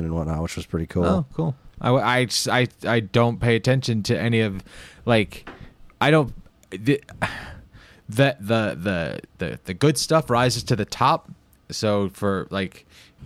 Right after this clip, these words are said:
Speaker 2: I needed to look at this because, you know, it's for the show and I'll pay attention to this, but I don't look at San Diego or even New York Comic Con exclus-, you know,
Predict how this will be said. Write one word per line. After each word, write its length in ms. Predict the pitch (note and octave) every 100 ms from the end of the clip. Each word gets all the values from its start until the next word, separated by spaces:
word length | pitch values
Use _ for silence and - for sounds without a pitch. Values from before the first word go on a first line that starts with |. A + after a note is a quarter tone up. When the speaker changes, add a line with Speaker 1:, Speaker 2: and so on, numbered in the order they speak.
| -
Speaker 2:
I 160 | - G2+
needed 300 | F#2+ F#2+ G2
to 100 | G#2
look 140 | G2+
at 100 | G2
this 260 | A#2+ A2 -
because, 760 | G2+ - F2 E2+ D#2+ - - -
you 100 | F2+
know, 120 | E2+
it's 100 | E2
for 120 | - F2+
the 100 | G2+
show 360 | - F2+ G2
and 260 | E2 D#2+ - - _
I'll 120 | -
pay 180 | F#2 A#2+
attention 380 | A#2+ E3+ F3+ A#2+
to 100 | A2
this, 200 | F#2 F2
but 380 | - A#2+ A#2 -
I 180 | F2+ A#2+
don't 340 | D3 D3 B2+ - - _ _
look 500 | G#2+ F#2+ B2+ C3+ -
at 260 | A2+ G#2+ G2+ _ _
San 240 | - A#2 G#2+
Diego 360 | G2+ G#2 G2+
or 220 | G#2 G#2 D#2+
even 540 | B2 A2 G#2 G2+ F#2
New 140 | F2+ G2+
York 180 | B2+
Comic 240 | B2 G2+ G2
Con 160 | G2 F#2
exclus-, 540 | - - G2 F#2 - G#2+
you 120 | G#2
know, 220 | F2